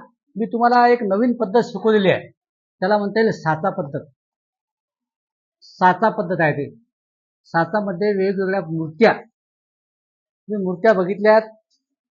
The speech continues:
वेगवेगळ्या महापुरुषाच्या असतील, देवधर्माच्या असतील, त्या मूर्त्या एका साच्यात बसतात आणि एका मूर्तीसारख्या हुबेहूब सगळ्या सारख्या मूर्त्या बनतात, तर ते साचा असतो.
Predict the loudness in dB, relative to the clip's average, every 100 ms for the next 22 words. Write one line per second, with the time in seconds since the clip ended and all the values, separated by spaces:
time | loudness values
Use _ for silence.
0 | _ _ _ -4 -2 0 0 4 4 2
1 | -2 -8 -6 -4 -4 -4 -4 -4 -4 -4
2 | -4 -4 -4 -4 -10 -10 _ _ _ _
3 | _ 0 0 -4 2 2 4 2 2 -2
4 | 2 0 0 -6 -4 -8 -8 _ _ _
5 | _ _ _ _ -6 0 2 2 4 2
6 | 2 -4 -4 -2 2 2 2 6 8 8
7 | 4 -8 0 2 2 0 0 -2 -4 -6
8 | -8 -14 -20 _ _ _ _ _ _ _
9 | _ _ -4 0 4 4 8 6 6 0